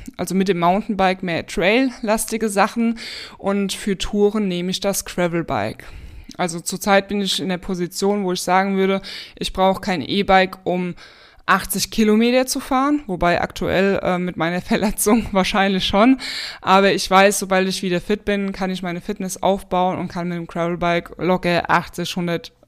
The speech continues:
achtzig oder hundert Kilometer schaffen und brauche dafür kein E-Bike. Aber wo ich schon immer gedacht hab, ey, E-Bike für mich wär optimal, ist in dem Bereich Mountainbike.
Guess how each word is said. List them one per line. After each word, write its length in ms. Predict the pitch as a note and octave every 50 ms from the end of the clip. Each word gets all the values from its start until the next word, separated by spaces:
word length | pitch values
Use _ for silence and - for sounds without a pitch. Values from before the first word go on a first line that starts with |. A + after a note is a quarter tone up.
| _ _
achtzig 400 | - E3+ E3+ - - F#3 E3+ E3
oder 180 | D#3 D3+ E3 E3
hundert 300 | E3+ F3 E3+ E3 E3 -
Kilometer 600 | - - A3 A#3 A#3 A3+ G#3+ G#3+ G#3 G#3+ G3+ - - - - -
schaffen 520 | - - G#3 G3 G#3 G#3 - A3+ A3+ A3+ - - - - -
und 140 | - F#3+ -
brauche 240 | - D#3+ E3+ -
dafür 280 | - F#3 F3+ - F#3+ F3
kein 360 | - - - F3+ F3 E3+ E3
E-Bike. 480 | - - E3 D3+ - D#3 D#3 D3+ - - - - - - - - - - - - - - _ -
Aber 520 | F#3 F#3+ G3+ A3+ A#3+ C4 B3+ B3+ - - -
wo 220 | G3+ G3+ G#3 G#3
ich 400 | - - B3+ A#3 - - - - -
schon 260 | - - - A3 G#3
immer 320 | - - A3 A3 A3 G#3+ G#3
gedacht 380 | G#3 F#3+ - G3 G3 - -
hab, 260 | G#3+ G3 F#3+ - - F#3
ey, 320 | F#3+ F#3+ F#3+ F#3+ F#3+ F#3+ F#3+ F#3+
E-Bike 500 | G3 G3 G3 G3+ G3 F#3 F3+ F#3 - -
für 360 | - - - - - - F#3+
mich 400 | G3 G3+ G3+ G3+ - - - - -
wär 280 | F#3 F3+ - - -
optimal, 720 | G3 G3 - - - G3+ F3+ D#3+ C#3 F3 F3+ F#3 F#3 - -
ist 160 | - F#3 - -
in 100 | E3 E3
dem 160 | E3+ E3+ E3+
Bereich 520 | E3 - - D#3 D#3 E3 E3+ - - - - - - - - -
Mountainbike. 840 | D#3+ D3+ D#3 D#3+ E3+ D#3 - - D#3+ D3 C#3 - - - - -